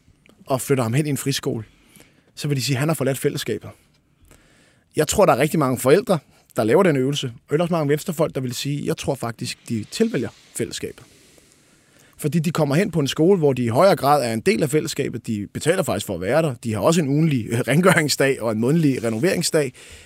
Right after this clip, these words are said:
De er med til at bestemme, hvem der skal være skoleleder. Fordi det er et frivilligt fællesskab, som de indgår i, fordi de selv vil. Og dermed er det også et stærkere fællesskab. Så der er en stor ideologisk,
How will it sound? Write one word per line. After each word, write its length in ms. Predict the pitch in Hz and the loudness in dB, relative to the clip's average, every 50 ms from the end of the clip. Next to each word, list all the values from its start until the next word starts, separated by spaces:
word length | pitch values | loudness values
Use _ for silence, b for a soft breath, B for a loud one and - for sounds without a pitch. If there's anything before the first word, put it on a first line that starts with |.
| B B | B B
De 60 | 139 139 | 0 2
er 40 | |
med 140 | 123 143 170 | 2 2 2
til 120 | - - 156 | 4 2 2
at 60 | - | 2
bestemme, 280 | 131 123 - 160 160 | 0 0 0 0 0
hvem 120 | 151 143 139 | 0 -2 -4
der 60 | 143 | -6
skal 180 | - - 127 113 | -8 -6 -6 -6
være 120 | 107 117 | -4 -6
skoleleder. 500 | - - 165 165 190 202 185 170 156 160 - b b b b b b b | -4 -2 0 2 2 2 2 2 0 0 -4 b b b b b b b
Fordi 220 | - 180 160 185 | -4 -2 0 0
det 80 | 175 - | 0 2
er 40 | 185 147 | 0 0
et 40 | |
frivilligt 500 | - - - - 220 214 233 214 180 160 | 0 -2 0 2 4 4 6 4 4 2
fællesskab, 500 | - - - - 175 - - 160 - - | 2 0 0 0 -2 -2 -2 -2 -4 -2
som 160 | - - 139 131 | -4 -6 -4 -4
de 80 | 135 | -4
indgår 420 | - 147 160 175 202 180 151 - - | -2 -2 0 0 2 0 0 0 -2
i, 200 | 156 165 - - | -4 -6 -8 -12
fordi 240 | - - 147 - 180 | -8 -6 -2 -2 -2
de 100 | 156 160 | -2 0
selv 320 | 156 - 175 165 - 127 131 | 0 0 0 0 -2 2 2
vil. 140 | 165 180 - - _ _ b b b b b b b b | 2 2 2 -2 _ _ b b b b b b b b
Og 100 | 139 123 | -4 0
dermed 200 | 170 170 185 190 | 0 2 2 2
er 40 | 175 | 2
det 80 | 156 | 2
også 120 | 165 170 190 | 0 -2 -4
et 80 | - | -6
stærkere 400 | - - 214 196 220 - - 165 | -2 0 2 2 2 2 0 -4
fællesskab. 480 | 135 - 139 123 - - - - - - _ B B B B B B B B | -2 -2 -4 -4 -4 -8 -8 -8 -10 -12 _ B B B B B B B B
Så 140 | - 185 170 | -2 2 2
der 60 | 170 | 4
er 140 | 135 175 208 | 4 4 4
en 80 | 226 | 2
stor 260 | - - - 214 202 - | 2 4 6 6 6 6
ideologisk, 680 | 190 156 165 160 175 185 - 180 175 - - - - | 6 4 4 6 4 4 2 2 -2 -4 -4 -6 -8